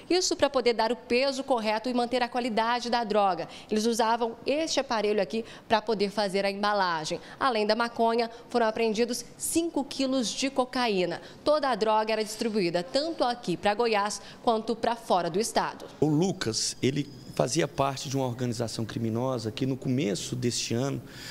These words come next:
Speaker 2: foi desarticulada, em sua grande maioria, pela Delegacia de Repressão a Furtos e Roubos de Veículo, na operação que na época foi denominada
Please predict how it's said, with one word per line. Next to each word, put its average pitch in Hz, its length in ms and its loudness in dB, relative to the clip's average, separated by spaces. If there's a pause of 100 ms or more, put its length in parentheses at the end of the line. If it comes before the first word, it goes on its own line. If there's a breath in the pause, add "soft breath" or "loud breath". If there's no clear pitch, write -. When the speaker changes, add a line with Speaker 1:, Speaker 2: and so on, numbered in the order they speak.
(100)
Speaker 2:
foi 160 160 4
desarticulada, 135 1000 0
em 120 100 0
sua 131 200 0
grande 135 300 -2
maioria, 131 420 0
pela 127 200 -2
Delegacia 131 480 -2
de 127 120 -2
Repressão 131 320 -6
a 131 60 -2
Furtos 135 340 -6
e - 40 0
Roubos 131 200 -2
de 127 80 -6
Veículo, 131 500 0 (380 loud breath)
na 123 100 2
operação 123 540 -2
que 127 100 -6
na 131 140 0
época 120 240 -2
foi 120 160 -2
denominada 120 680 -2